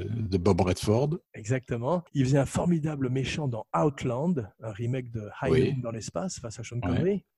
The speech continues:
Speaker 2: Euh, son père était une personnalité de la télé. Et il a fait un passage à Second City, tu sais, qui est cette, euh, cette école d'improvisation à Chicago. Donc, il avait quand même une, euh, une
Speaker 1: Mhm.
Speaker 2: connaissance de la comédie et de la comédie physique. Il a fait un film en soixante-neuf que j'ai envie de voir, que je n'ai pas vu, qui s'appelle Medium Cool.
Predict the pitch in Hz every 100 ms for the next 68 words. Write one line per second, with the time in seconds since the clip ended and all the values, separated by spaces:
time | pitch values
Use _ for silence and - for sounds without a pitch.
0 | _ - 135 135 160 156 254 226 180 170
1 | 160 202 - 190 180 208 185 160 170 165
2 | 165 _ _ _ - 139 135 120 165 147
3 | 143 208 156 127 - 214 196 165 180 160
4 | 147 123 - 139 127 - 120 - 113 113
5 | 107 _ - 135 131 170 139 - 139 135
6 | 131 160 131 135 135 139 196 175 - 165
7 | 175 202 170 170 156 143 135 127 120 -
8 | - - 110 110 127 117 160 139 123 117
9 | 127 127 123 113 110 123 120 117 127 120
10 | 202 - - - _ - 165 190 226 190
11 | 247 170 - 175 196 196 147 143 139 147
12 | 151 135 127 143 185 151 143 131 170 170
13 | 165 156 - 151 143 127 117